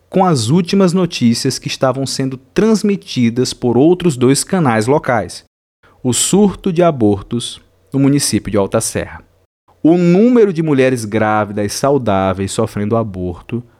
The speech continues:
já estava passando de trezentas, e a Secretaria de Saúde local não conseguiu descobrir qual o motivo para essas terríveis ocorrências.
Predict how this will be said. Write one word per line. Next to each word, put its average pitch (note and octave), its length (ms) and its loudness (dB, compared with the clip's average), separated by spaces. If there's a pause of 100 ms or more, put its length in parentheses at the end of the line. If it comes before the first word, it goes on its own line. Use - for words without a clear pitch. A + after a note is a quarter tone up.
(120)
já A2+ 80 0
estava A2 320 0
passando A2+ 500 -2
de A2 100 -8
trezentas, G2 960 -4 (300)
e C#3+ 60 2
a C3+ 40 2
Secretaria C#3+ 520 2
de B2 80 -8
Saúde A#2 300 0
local A#2 400 0
não A#2+ 400 2
conseguiu C3+ 480 -4
descobrir A#2 640 -6 (180)
qual D#3 300 2
o - 20 -2
motivo G#2+ 640 -6 (300)
para G#2 140 0
essas A2+ 220 -4
terríveis G#2 560 0
ocorrências. - 840 -4